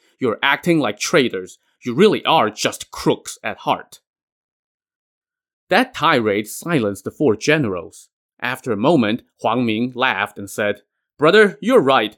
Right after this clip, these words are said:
This has nothing to do with the four of us. Why should we get all worked up?" And then the four of them sat down at a side table and started drinking and laughing.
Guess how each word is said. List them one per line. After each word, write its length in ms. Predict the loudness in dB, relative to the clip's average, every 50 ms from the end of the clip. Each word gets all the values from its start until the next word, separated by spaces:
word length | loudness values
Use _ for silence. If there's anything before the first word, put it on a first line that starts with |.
| _ _ _ -2
This 180 | 0 0 0 0
has 200 | -2 -4 -2 0
nothing 260 | 0 0 0 0 -2
to 80 | -2 -2
do 240 | 0 2 2 2
with 140 | 2 2 0
the 80 | -4 -6
four 320 | -6 -2 2 2 2 2
of 80 | 2 2
us. 340 | 2 4 4 2 0 -4 -10 _ _
Why 160 | 0 0 0 0
should 200 | 0 -2 0 2
we 160 | 4 4 4
get 160 | 2 0 -2
all 200 | -2 -4 -4 -4
worked 300 | -4 -6 -6 -6 -4 -2
up?" 280 | -2 -2 -2 -4 -10 _ _ _ _ _ _ _ _ _ _ _ _ _ _ _ _ -10
And 180 | -8 -6 0
then 380 | 2 2 4 4 2 0 -2 -4 -6
the 100 | -6 -6
four 320 | -4 0 2 4 4 4
of 80 | 4 4
them 280 | 2 2 2 0 -2
sat 340 | -4 -2 -2 -2 -2 -2 -2
down 260 | 0 2 2 2 0
at 80 | 0 -2
a 100 | -4 -4
side 420 | -4 -2 0 0 2 0 0 -2
table 520 | -2 -2 -2 -2 0 0 0 0 -2 -2 _ _ _
and 140 | -2 -2 0
started 320 | 0 2 2 2 2 0 -2
drinking 500 | -2 0 0 2 2 0 0 -2 -4 -8
and 140 | -10 -10 -4
laughing. 560 | -2 0 0 0 0 -2 -4 -8 -10 -10 -14